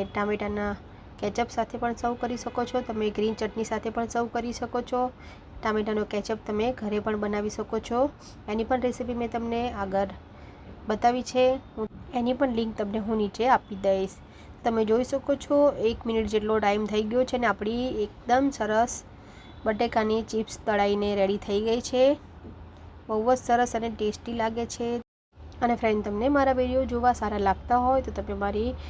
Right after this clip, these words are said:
ચેનલને લાઈક કરજો, શેર કરજો અને સબસ્ક્રાઈબ કરજો અને જરૂરથી ઘરે બનાવીને ટ્રાય કરજો. બહુ જ સરસ અને ટેસ્ટી એવો આપણો નાસ્તો બનીને રેડી થઈ ગયો છે. તમે જોઈ શકો છો બહુ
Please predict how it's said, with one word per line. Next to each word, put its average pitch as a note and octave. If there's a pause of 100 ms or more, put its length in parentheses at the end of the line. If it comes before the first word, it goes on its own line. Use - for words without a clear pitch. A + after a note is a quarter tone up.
(800)
ચેનલને G#3
લાઈક G3+
કરજો, B3
શેર G#3+
કરજો G#3
અને C4+
સબસ્ક્રાઈબ G#3
કરજો G3+
અને G#3
જરૂરથી C4
ઘરે A#3+
બનાવીને G#3+
ટ્રાય G3+
કરજો. G3
બહુ G#3
જ B3+
સરસ A#3+
અને A3+
ટેસ્ટી G#3
એવો G3
આપણો G3
નાસ્તો G3
બનીને G3+
રેડી G3
થઈ G3+
ગયો A3+
છે. A#3+
તમે G3+
જોઈ G#3
શકો A3+
છો B3+
બહુ G3+